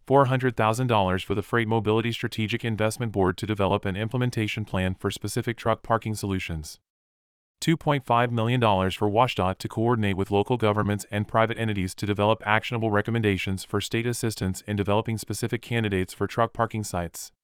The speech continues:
one point eight million dollars for washdot to pursue federal grant opportunities to develop and implement a technology-based truck parking availability system along the Interstate five corridor in partnership with Oregon and California,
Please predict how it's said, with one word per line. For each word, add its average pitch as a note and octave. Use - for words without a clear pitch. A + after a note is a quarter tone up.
one C#3
point C#3
eight A#2
million A#2
dollars F#2+
for G#2
washdot G2+
to -
pursue A2
federal A2
grant G#2+
opportunities G#2+
to -
develop G2+
and G2+
implement A2
a G2
technology-based A2
truck A2
parking A2+
availability G#2
system F#2
along G2+
the G2+
Interstate A2
five G#2+
corridor G2
in G#2
partnership A#2+
with G2+
Oregon A2
and G#2
California, F#2+